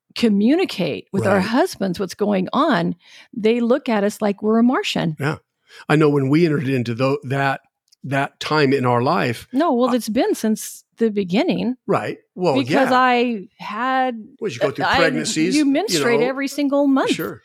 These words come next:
Speaker 2: right.
Speaker 1: There's hormones
Speaker 2: Yeah.
Speaker 1: going on and changing every day and fluctuating. This, I think,
Speaker 2: And I
Speaker 1: somet-
Speaker 2: was with, uh, let's be
Speaker 1: <laughs>
Speaker 2: legit, I was
Speaker 1: Without
Speaker 2: without understanding.
Speaker 1: understanding. And I,
Speaker 2: And
Speaker 1: and rightly so.
Speaker 2: Right.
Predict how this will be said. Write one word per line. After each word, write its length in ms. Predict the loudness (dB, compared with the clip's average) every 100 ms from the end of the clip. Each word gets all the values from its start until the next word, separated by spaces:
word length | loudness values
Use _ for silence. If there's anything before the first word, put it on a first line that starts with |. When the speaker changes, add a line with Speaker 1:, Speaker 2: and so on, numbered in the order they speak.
| _
Speaker 2:
right. 140 | -2
Speaker 1:
There's 220 | 0 2 0
hormones 560 | 0 2 2 2 0
Speaker 2:
Yeah. 120 | 0
Speaker 1:
going 220 | 0 0 -2
on 260 | -2 -2
and 100 | -2 -4
changing 500 | 0 0 0 -2 -2
every 200 | -4 -2
day 200 | -2 -2
and 120 | -4
fluctuating. 640 | -6 -8 -6 -4 -2 -4 -8 -16 -20 -12
This, 380 | -4 -2 -4 -12 _ _
I 80 | -14
think, 260 | -4 -4 -2
Speaker 2:
And 100 | 0
I 160 | 4 6
Speaker 1:
somet- 60 |
Speaker 2:
was 200 | 4 2
with, 280 | 0 0 0
uh, 120 | -6 -8 -2
let's 260 | -2 -2
be 220 | -2 0
Speaker 1:
<laughs> 40 | 2
Speaker 2:
legit, 360 | 2 2 0 -2
I 140 | -2 2
was 160 | 2
Speaker 1:
Without 180 | 2 2
Speaker 2:
without 480 | 2 2 0 -2 -2
understanding. 380 | -2 2 2 2
Speaker 1:
understanding. 520 | 2 0 0 -2 -6 -2
And 100 | 0
I, 80 | 2
Speaker 2:
And 120 | 0 -2 -4
Speaker 1:
and 160 | -2 0
rightly 380 | 0 0 0
so. 380 | 0 0 0 -2 -4
Speaker 2:
Right. 240 | -6 -6